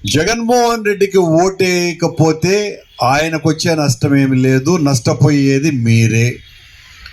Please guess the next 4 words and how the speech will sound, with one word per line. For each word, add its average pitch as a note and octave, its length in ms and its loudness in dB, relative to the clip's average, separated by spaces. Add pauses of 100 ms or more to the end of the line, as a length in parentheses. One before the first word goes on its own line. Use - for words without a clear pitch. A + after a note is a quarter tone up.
(760)
చంద్రబాబుకు G#3+ 840 0
ఓటేస్తే F3+ 1000 -2 (1800)
చంద్రబాబు G3+ 520 0
గెలుస్తాడు, F3+ 760 -2